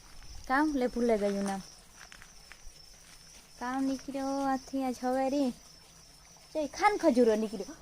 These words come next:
તે ખાન ખજૂરાને ગોતે ગોતે ને ખાન ખજૂરાને વાહે ને વાહે ને પછી ખાન ખજૂરો જડ્યો ને ને તો કેટલી ઘડી ગોતતો તો.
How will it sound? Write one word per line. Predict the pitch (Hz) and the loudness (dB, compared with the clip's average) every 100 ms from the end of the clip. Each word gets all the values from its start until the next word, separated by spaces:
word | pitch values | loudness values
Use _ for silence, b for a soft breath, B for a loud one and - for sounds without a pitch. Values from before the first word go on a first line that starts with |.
| - - | -16 -14
તે | |
ખાન | 294 311 294 | -6 -2 0
ખજૂરાને | 311 262 311 302 285 | 2 2 4 4 6
ગોતે | 254 294 285 | 6 6 6
ગોતે | 254 285 277 | 4 4 4
ને | 262 | 2
ખાન | 277 277 | 4 4
ખજૂરાને | 311 269 277 247 | 6 4 4 6
વાહે | 254 294 277 | 8 8 8
ને | 240 | 8
વાહે | 277 | 6
ને | 262 | 6
પછી | 247 233 240 | 4 0 0
ખાન | 277 277 | 2 2
ખજૂરો | 294 262 277 | 2 4 4
જડ્યો | 247 285 285 | 6 8 8
ને | 294 311 | 8 4
ને | 285 B B B B | 2 B B B B
તો | 330 | -2
કેટલી | 339 320 330 285 | 0 2 4 6
ઘડી | 269 254 | 10 10
ગોતતો | 196 214 - 202 | 12 8 6 -2
તો. | 185 | -4